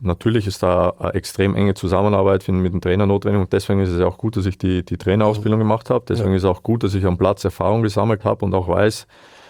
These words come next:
Speaker 1: und auch als Spieler die Erfahrung gehabt habe, äh, auf was es dann drauf ankommt, dass du nicht immer gleich die Nerven wegschmeißen darfst,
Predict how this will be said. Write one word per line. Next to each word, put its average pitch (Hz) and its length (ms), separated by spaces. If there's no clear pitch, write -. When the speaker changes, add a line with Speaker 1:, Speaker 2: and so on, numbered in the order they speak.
Speaker 1:
und 98 200
auch 95 220
als 98 120
Spieler 117 300
die 117 60
Erfahrung 113 460
gehabt 107 340
habe, 101 760
äh, - 20
auf 92 120
was 95 160
es 95 80
dann 98 160
drauf 95 180
ankommt, 123 420
dass 98 120
du 98 100
nicht 92 220
immer 92 180
gleich 92 180
die - 120
Nerven 98 280
wegschmeißen 107 520
darfst, - 480